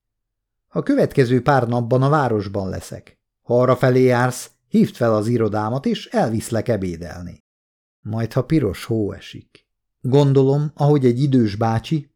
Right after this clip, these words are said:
akit próbáltam kikérdezni, de elbuktam pár hónappal azelőtt, mondta, de ezt a gondolatot megtartom magamnak,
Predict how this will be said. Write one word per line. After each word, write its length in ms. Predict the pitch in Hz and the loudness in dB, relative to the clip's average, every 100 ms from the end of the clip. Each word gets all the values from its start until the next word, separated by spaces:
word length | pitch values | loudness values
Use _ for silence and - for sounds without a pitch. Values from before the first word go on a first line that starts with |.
| _ | _
akit 280 | 143 - - | -6 -4 -2
próbáltam 600 | 208 202 143 117 123 113 | 2 4 4 2 0 -2
kikérdezni, 920 | 156 151 135 113 107 104 110 139 147 - | -2 0 2 2 2 -2 0 -2 -4 0
de 160 | 143 | 2
elbuktam 600 | 151 127 117 - 117 107 | 4 2 -2 -4 -4 -2
pár 220 | 110 104 | -2 -2
hónappal 580 | 101 120 110 101 - 95 | -2 -4 -4 -6 -8 -6
azelőtt, 680 | 101 101 113 127 127 _ _ _ _ - | -6 -4 -2 -4 -6 _ _ _ _ -8
mondta, 720 | 123 113 113 95 131 131 _ _ _ - 247 | -6 -4 -4 -4 -4 -4 _ _ _ -4 2
de 80 | 226 | 2
ezt 220 | 160 - | 2 0
a 60 | |
gondolatot 720 | 135 139 120 113 113 135 131 185 | 0 0 0 0 0 -2 -4 -2
megtartom 640 | 123 - 107 98 104 101 | -4 -4 -6 -4 -6 -4
magamnak, 720 | 110 120 120 123 131 135 _ | -4 -2 -2 -2 -2 -4 _